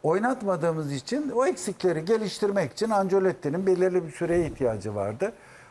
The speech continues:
O süreyi de Arda'yı geliştirerek doldurdular. Arda'yı da son zamanda oynatıyorlar. E peki dünyanın bir numaralı kulübünde oynayan futbolcuyu biz hala fanus içinde mi tutacağız? Arda bu turnuvada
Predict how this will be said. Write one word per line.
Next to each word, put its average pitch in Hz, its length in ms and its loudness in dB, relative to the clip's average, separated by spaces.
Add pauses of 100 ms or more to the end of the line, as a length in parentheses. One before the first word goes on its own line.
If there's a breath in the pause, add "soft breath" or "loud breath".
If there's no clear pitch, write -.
O 220 120 4
süreyi 190 420 2
de 226 240 2 (420)
Arda'yı 175 520 2
geliştirerek 170 840 0
doldurdular. 156 680 0 (180)
Arda'yı 180 440 2
da 220 100 2
son 220 220 0
zamanda 143 380 -2
oynatıyorlar. 165 680 0 (600 loud breath)
E 180 40 -6
peki 175 340 2
dünyanın 202 440 2
bir 208 100 0
numaralı 170 460 2
kulübünde 160 440 0
oynayan 160 320 2
futbolcuyu 165 640 -2
biz 185 180 0
hala 214 600 2 (300 loud breath)
fanus 214 460 0
içinde 175 340 0 (180)
mi 233 340 2
tutacağız? 131 640 0
Arda 202 680 2
bu 220 140 0
turnuvada 165 680 0